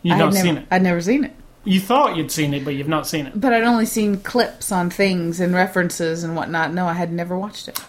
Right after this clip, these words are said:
Speaker 1: But I just
Speaker 2: So
Speaker 1: on
Speaker 2: to me, it just, it looks like what it, it does. There's no comparison to me.
Speaker 1: On that note, uh, though, from me having seen it throughout the years, there's never, I've never seen it as good as it looks now. They really did a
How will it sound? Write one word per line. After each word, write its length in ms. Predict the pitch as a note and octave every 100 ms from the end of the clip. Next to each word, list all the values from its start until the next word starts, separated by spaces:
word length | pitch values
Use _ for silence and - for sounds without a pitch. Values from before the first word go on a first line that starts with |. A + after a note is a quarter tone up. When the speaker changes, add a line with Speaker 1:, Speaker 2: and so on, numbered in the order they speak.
| -
Speaker 1:
But 120 | G#3
I 200 | G3+ F#3 A3
just 300 | F3+ G#3+ -
Speaker 2:
So 80 | G#3
Speaker 1:
on 60 | G3+
Speaker 2:
to 100 | A#3+
me, 500 | D#4+ A3 G3 A#3 -
it 80 | G3+
just, 320 | G3+ G3+ - - - _ _ _ _ _
it 140 | G#3 G#3+
looks 360 | G#3 G3 -
like 260 | G3 G3 F3+
what 100 | F#3
it, 120 | F3 -
it 80 | G3+
does. 240 | G3+ F#3
There's 200 | G3 G3
no 140 | G3 F#3
comparison 600 | E3 G3+ F#3 E3 D#3 D#3
to 140 | -
me. 200 | C#3+ G3 -
Speaker 1:
On 180 | G#3+ A3+
that 180 | A3+
note, 400 | A3 G#3 D3+ C#3+ -
uh, 160 | - -
though, 360 | F3+ E3 D3+ D3+
from 260 | - D#3+
me 280 | F3 F3+ F3+
having 260 | E3 E3+ F3
seen 260 | - F3+
it 120 | D#3+ D3+
throughout 340 | D#3 D3+ D#3
the 80 | D#3
years, 560 | D#3+ D3 C3+ C3 - - _ _ _
there's 260 | D#3 E3 D#3
never, 400 | E3+ F#3+ F3 F3+
I've 200 | E3 D#3
never 240 | F#3+ F#3
seen 200 | F#3 F3+
it 80 | E3+
as 100 | C#3+
good 180 | C#3 E3
as 120 | D#3+
it 140 | D#3 D3+
looks 380 | D3+ D3 - -
now. 380 | D3 C3 B2+ - - - - -
They 120 | E3
really 380 | D3+ D3 G3+ G3
did 160 | F3+ D#3
a 160 | D3